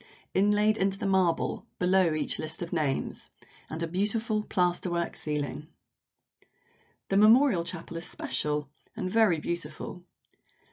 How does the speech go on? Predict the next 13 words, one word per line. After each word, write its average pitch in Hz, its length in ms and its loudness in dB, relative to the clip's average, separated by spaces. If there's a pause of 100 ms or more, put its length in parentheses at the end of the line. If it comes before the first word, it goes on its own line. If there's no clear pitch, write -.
(140)
But 247 80 -2
what 277 220 0
were 170 60 -2
the 185 60 -4
circumstances 170 840 -4
that - 120 -6
led 175 300 0
Agatha 226 320 -4
Christie 175 540 -6 (280)
and 147 140 -6
her 143 120 -6
second 196 420 0
husband-to-be 170 840 -4